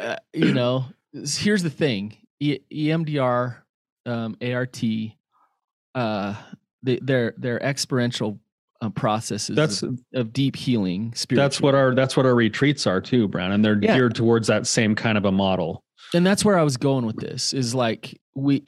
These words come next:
Speaker 1: in those spaces where there's that feminine or masculine energy, um, as a group that you're resonating together and you're having these breakthroughs from,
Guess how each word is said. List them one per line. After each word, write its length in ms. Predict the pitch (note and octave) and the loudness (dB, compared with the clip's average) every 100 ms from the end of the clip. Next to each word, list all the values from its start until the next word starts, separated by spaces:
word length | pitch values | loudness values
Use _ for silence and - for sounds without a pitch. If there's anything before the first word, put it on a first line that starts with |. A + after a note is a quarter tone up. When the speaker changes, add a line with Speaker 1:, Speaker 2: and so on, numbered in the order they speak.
| B2+ - | -14 -4
Speaker 1:
in 160 | D3+ | 0
those 220 | D3+ C3+ - | 2 2 2
spaces 800 | - D#3+ D3+ F3 - C#3 B2+ B2+ | 0 0 2 2 2 2 2 0
where 280 | B2 A#2 A#2 | 0 0 0
there's 340 | A#2 A2+ A2 | 0 -2 -4
that 320 | A#2+ G#2+ G2+ | -4 -4 -6
feminine 680 | - - C3+ C#3 B2+ B2 A#2+ | -8 -2 0 2 2 0 0
or 120 | A2 | 0
masculine 680 | A2+ A#2 B2 - B2+ A#2 A2 | 0 -2 -4 -6 -6 -4 -2
energy, 720 | A2+ C3 A#2 A2 G#2+ G#2 G#2 _ _ _ _ _ | 0 0 -2 -2 -4 -6 -10 _ _ _ _ _
um, 240 | B2+ A2+ A2 | -4 -2 -2
as 220 | B2 A2 | -2 -4
a 60 | G#2 | -6
group 720 | G#2 A#2 B2+ C#3 G#2 - - - _ | -8 -2 2 2 2 -4 -12 -14 _
that 200 | A2+ G2+ | -8 -8
you're 140 | A2 A#2+ | -6 -4
resonating 680 | A#2 B2 B2 A#2+ A2 G#2 | -2 -2 0 -2 -2 -4
together 800 | G#2 G#2 G2+ A2+ A2+ G#2 G#2+ A2+ _ _ _ _ _ _ _ | -6 -10 -6 -4 -4 -4 -6 -12 _ _ _ _ _ _ _
and 120 | B2 | 0
you're 100 | A#2+ | 2
having 460 | A2+ C3 C3 C3 B2 | 2 0 2 2 2
these 400 | A2+ G#2 G#2 - | 2 0 -2 -8
breakthroughs 960 | A2+ B2 A#2+ A#2+ - A#2 G2+ A2 A2 - | -2 2 2 0 -4 -2 -2 -2 -6 -8
from, 460 | - A2 G#2+ G2+ | -6 -4 -2 -4